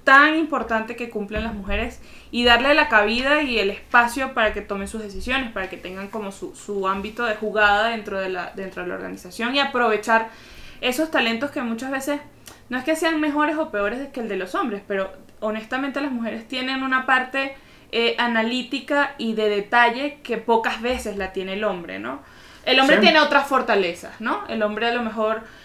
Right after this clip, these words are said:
Speaker 1: Eh, la mu-, la mujer, en lo que es la mujer práctica, rápida, toma decisiones sobre,
Speaker 2: ¿Sabes
Speaker 1: sobre
Speaker 2: qué
Speaker 1: la
Speaker 2: lamento? Que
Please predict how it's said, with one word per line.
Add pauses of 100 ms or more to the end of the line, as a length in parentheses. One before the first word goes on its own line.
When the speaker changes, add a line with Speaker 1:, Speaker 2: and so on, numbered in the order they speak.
(140)
Speaker 1:
Eh,
la
mu-,
la
mujer,
en
lo
que
es
la
mujer
práctica,
rápida,
toma
decisiones
sobre,
Speaker 2:
¿Sabes
Speaker 1:
sobre
Speaker 2:
qué
Speaker 1:
la
Speaker 2:
lamento?
Que